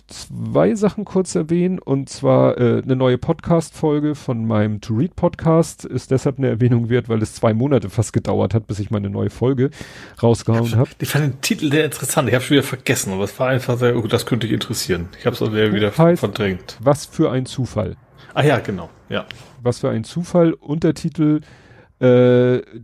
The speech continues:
Speaker 1: „Über Unvorhersehbarkeit, Komplexität und das Wesen der Zeit“. „Bevor du dir das Buch kaufst, erstens kann ich's dir leihen, zweitens hör dir den Podcast an und mach dir dann nochmal Gedanken, ob es die Lebenszeit wert ist.“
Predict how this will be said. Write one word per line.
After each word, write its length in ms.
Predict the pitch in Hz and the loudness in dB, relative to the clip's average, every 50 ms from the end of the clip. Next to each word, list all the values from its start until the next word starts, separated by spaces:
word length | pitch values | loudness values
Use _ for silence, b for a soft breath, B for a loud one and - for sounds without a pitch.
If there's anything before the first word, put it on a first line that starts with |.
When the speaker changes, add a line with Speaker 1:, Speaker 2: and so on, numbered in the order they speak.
| - - _ _ _ _ _ | -20 -20 _ _ _ _ _
Speaker 1:
„Über 340 | - 160 131 143 135 - - | -6 -2 0 0 0 0 -2
Unvorhersehbarkeit, 1300 | 156 180 202 - - - 147 127 123 156 190 185 160 175 180 165 180 170 - - - 165 165 165 - | -6 -6 -6 -6 -4 0 0 2 4 4 2 2 0 -2 -2 0 -2 -2 0 0 2 2 2 0 -2
Komplexität 880 | - - 151 131 - - 143 - - - 139 127 - - 147 160 160 - | -4 -8 -8 -4 -2 -2 -2 -2 -2 -4 -6 -4 -2 0 0 0 0 0
und 140 | - 135 139 | -4 -2 -2
das 200 | 131 - - 123 | -2 -2 -2 -2
Wesen 360 | 120 135 139 127 143 135 127 | 0 0 0 0 -2 -2 0
der 160 | 131 120 - | 0 0 0
Zeit“. 400 | - - 117 101 87 87 - - b b b b b b b b b b b _ _ - 113 - | -2 -2 -2 -2 -2 -2 -6 -10 b b b b b b b b b b b _ _ -10 -4 -4
„Bevor 220 | 135 - - 196 | -2 0 0 0
du 80 | 240 233 | 0 0
dir 140 | 165 175 170 | 0 0 2
das 160 | 165 147 - | 0 0 0
Buch 220 | - 165 147 - | -2 -4 -4 -4
kaufst, 420 | - - 123 120 110 101 - - - | -2 0 0 0 0 -2 -6 -6 0
erstens 400 | - 135 151 - - - - - | 0 0 0 0 -4 -12 -8 -4
kann 120 | - 147 143 | -2 0 0
ich's 140 | 143 - | 0 0
dir 100 | - 139 | 0 0
leihen, 280 | 123 117 131 143 165 175 | 2 4 2 2 2 -2
zweitens 560 | - - - 123 127 139 - 147 135 - - | -4 -2 0 2 2 2 0 -4 -6 -2 0
hör 100 | 139 143 | 0 0
dir 100 | 127 131 | 0 0
den 140 | 123 127 120 | -4 -4 -6
Podcast 480 | - 147 147 - - 139 135 - - - | -4 -6 -6 -2 0 0 0 0 0 -4
an 160 | 123 127 127 | -4 -4 -4
und 140 | 120 110 120 | -4 -4 -4
mach 100 | 120 - | -2 0
dir 140 | - 131 | -2 -2
dann 100 | - 120 | -2 -2
nochmal 260 | 117 120 107 110 113 104 | -4 -2 -2 -2 -2 -2
Gedanken, 440 | 107 - - 107 107 104 - 110 | -2 0 0 -2 -2 -2 -6 -6
ob 160 | - 104 87 104 | -6 -6 -6 -8
es 320 | 107 - - - - - _ _ _ _ - | -8 -8 -10 -18 -20 -20 _ _ _ _ -4
die 60 | 117 | -2
Lebenszeit 580 | 104 104 107 98 98 - - - 101 90 82 98 | 0 0 -2 -2 -4 -6 -4 -4 -4 -4 -4 -6
wert 180 | 98 - - | -8 -8 -8
ist.“ 220 | - - - - | -12 -20 -20 -20